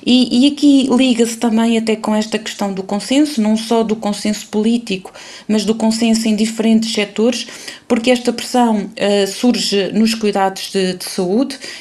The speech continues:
e nomeadamente nos cuidados, ehm, hospitalares, ehm, mas surge também, por exemplo, no cansaço dos profissionais,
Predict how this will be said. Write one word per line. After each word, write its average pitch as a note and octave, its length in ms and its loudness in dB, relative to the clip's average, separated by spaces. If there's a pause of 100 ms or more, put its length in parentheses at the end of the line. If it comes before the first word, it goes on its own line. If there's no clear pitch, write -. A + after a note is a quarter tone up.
e G3 200 -2
nomeadamente G3 640 0
nos F#3 140 -6
cuidados, F#3+ 560 -2 (260)
ehm, F3+ 680 0 (120)
hospitalares, F#3 840 -2 (260)
ehm, A3+ 440 4 (300)
mas B3+ 240 4
surge C#4 440 0
também, A#3+ 580 4
por A#3 120 0
exemplo, A3 460 2
no A3+ 120 4
cansaço A#3+ 760 2
dos G#3 180 0
profissionais, G3+ 1080 -2